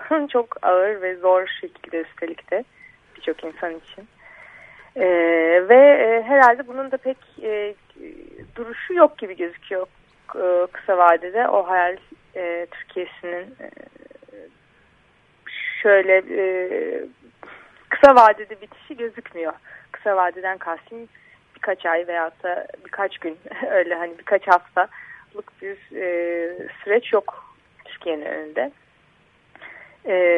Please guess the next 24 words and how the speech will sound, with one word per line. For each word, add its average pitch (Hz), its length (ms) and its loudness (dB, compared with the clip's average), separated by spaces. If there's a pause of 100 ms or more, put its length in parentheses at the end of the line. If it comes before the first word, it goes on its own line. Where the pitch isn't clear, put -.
(420)
dolayısıyla, 262 800 2 (960)
e, 226 480 -6
çok - 260 2
da 254 40 6
insan 247 460 4
neşeli 240 380 -2
ve 240 280 0
ümitli 220 340 -14
bir 220 60 -16
şekilde, 214 600 -2
e, 185 500 -4
birinci 202 360 -10
yılında 196 440 -4
işte - 300 -4
demokrasi, 208 800 2
işte - 180 -10 (100)
darbelerden 202 720 6
kurtuldu - 440 -16
Türkiye 196 380 -12
ve 190 140 -6
demokrasi 190 580 -6
geldi 196 400 4
de 196 160 2
diyemiyor. 151 500 -6